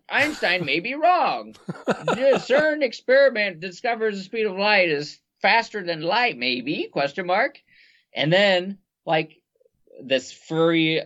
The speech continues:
Speaker 1: flurry of activity, and then, like, a month later, they're like, "Oh, our cable was loose.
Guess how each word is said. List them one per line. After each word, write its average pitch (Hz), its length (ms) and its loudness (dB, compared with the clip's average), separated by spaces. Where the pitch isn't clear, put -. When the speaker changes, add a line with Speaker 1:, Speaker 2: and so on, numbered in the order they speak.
Speaker 1:
flurry 175 340 4
of 147 120 -2
activity, 139 760 -2
and 117 140 0
then, 120 120 -4
like, 117 180 -2
a 123 60 -4
month 131 260 0
later, 127 280 2
they're 120 120 0
like, 123 180 -2
"Oh, 170 60 2
our 175 580 6
cable 156 420 0
was 127 200 -6
loose. 131 440 -8